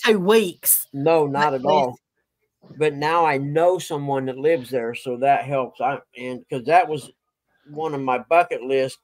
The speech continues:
Speaker 2: before I got out of shape, to go down there and go dirt bike riding for a week.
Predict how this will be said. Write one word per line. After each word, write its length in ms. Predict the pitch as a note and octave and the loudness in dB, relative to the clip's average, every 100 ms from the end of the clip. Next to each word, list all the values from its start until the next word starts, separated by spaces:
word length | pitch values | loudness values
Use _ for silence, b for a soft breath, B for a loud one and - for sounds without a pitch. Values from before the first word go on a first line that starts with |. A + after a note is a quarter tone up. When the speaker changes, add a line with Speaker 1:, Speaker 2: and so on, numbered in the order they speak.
| _ | _
Speaker 2:
before 360 | A2+ - C#3 C3+ | -20 -10 -2 0
I 60 | B2 | 0
got 220 | B2+ B2+ | -2 -2
out 200 | A#2+ A#2+ | -2 -4
of 80 | A#2 | -6
shape, 340 | D#3 D#3+ D3 | -6 -6 -8
to 80 | - | -12
go 160 | A2+ C3 | -4 -4
down 240 | B2 A#2+ | -4 -6
there 80 | A#2+ | -10
and 80 | A#2 | -8
go 100 | A#2 | -8
dirt 300 | A2+ C#3+ D3 | -4 -4 -4
bike 240 | B2+ A#2+ | -4 -6
riding 320 | B2 A2+ A2 A2 | -6 -6 -8 -10
for 120 | A2+ | -10
a 100 | G#2+ | -10
week. 300 | G#2 A2 G2+ | -10 -14 -14